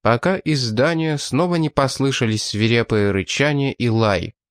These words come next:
И тут в сырой ночи грянул выстрел. «Гай!»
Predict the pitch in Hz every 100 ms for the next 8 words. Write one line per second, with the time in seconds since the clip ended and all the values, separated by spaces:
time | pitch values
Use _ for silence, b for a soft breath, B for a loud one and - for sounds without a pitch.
0 | _ _ _ - 98 104 170 160 - -
1 | _ - - 117 160 165 151 147 165 151
2 | 117 101 120 135 127 120 117 120 - 92
3 | 85 - _ _ _ _ _ _ _ 170
4 | 170 226 277 269 185 -